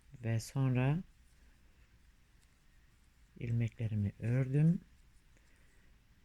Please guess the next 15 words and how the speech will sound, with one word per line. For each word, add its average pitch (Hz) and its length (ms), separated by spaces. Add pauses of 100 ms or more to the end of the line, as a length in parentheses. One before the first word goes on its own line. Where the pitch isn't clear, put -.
(160)
ve 120 280 (100)
ilk 175 320
iki - 260
ilmeğimi 107 880 (3250)
bu 147 80
şekilde 113 640 (560)
sola 120 300
kaydırdım. - 540 (880)
Bakın 160 220
üç - 220
tane 165 220
ilmeğimiz 160 520
var. 165 200
Şimdi 147 280
yine 147 420